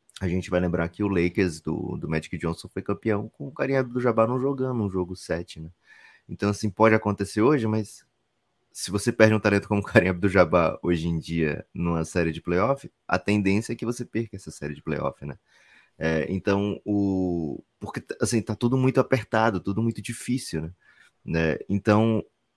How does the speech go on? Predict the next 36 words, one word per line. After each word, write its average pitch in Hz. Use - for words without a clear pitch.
o 113
que -
eu 143
imagino 104
que, 98
que -
dá 98
pra, 98
pra 71
você 80
acumular 90
de 87
título 123
é -
umas 165
copinhas 123
junto 101
com 104
os 98
títulos 104
da 98
N 98
B 107
A, -
mas 104
eu 110
não 113
sei 120
se 113
a 113
gente 117
vai 120
ver 110
aquela 110
dominância 104
de 98